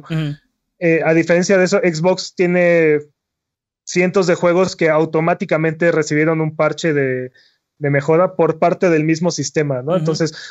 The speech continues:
Speaker 2: o tienen mejor frame rate, o tienen mejor resolución, o tienen, este, H D R, este, integrado, ¿no? O sea,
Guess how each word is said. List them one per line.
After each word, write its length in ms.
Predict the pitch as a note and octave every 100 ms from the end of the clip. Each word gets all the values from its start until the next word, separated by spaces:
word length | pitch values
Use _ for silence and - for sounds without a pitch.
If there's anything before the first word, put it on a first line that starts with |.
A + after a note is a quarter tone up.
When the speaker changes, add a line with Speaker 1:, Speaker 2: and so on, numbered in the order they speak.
| -
Speaker 2:
o 120 | D3+
tienen 220 | D#3+ F#3+
mejor 240 | F#3 F3+ F3+
frame 280 | F#3 F3 E3+
rate, 240 | E3+ E3+
o 40 | D3+
tienen 200 | D#3+ E3+
mejor 220 | D3+ E3
resolución, 640 | E3+ D#3+ C#3+ C#3 D#3+ E3+ - - -
o 160 | D#3+
tienen, 380 | D#3 F3 F3 E3+
este, 400 | D#3 D3 - D3 D#3
H 260 | E3 -
D 100 | E3+
R, 340 | E3 D#3 D#3 D#3
este, 300 | D3+ D#3 C#3
integrado, 760 | C3+ C#3 C#3 C#3+ D3 D3 C#3
¿no? 140 | C3 D#3
O 100 | D3+
sea, 280 | D3 C#3